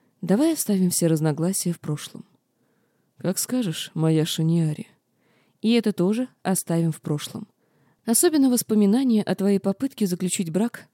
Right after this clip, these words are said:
по обычаям орков. Хотя сказка была очень даже ничего. Зато в твоём изложении она ужасна. А мне нравится.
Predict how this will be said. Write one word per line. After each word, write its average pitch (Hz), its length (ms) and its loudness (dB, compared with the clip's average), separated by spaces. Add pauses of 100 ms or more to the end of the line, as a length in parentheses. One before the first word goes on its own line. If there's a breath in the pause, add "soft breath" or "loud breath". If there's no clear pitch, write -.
по 190 160 0
обычаям 190 460 0
орков. - 480 -6 (640 soft breath)
Хотя 285 280 0
сказка 294 340 -2
была 202 200 2
очень 208 360 -2
даже 170 220 0
ничего. 156 540 -4 (760)
Зато 160 300 0
в - 60 -8
твоём 175 400 2
изложении 156 600 -2
она 233 220 2
ужасна. 190 540 -4 (760)
А 320 100 -2
мне 359 160 2
нравится. 165 580 -2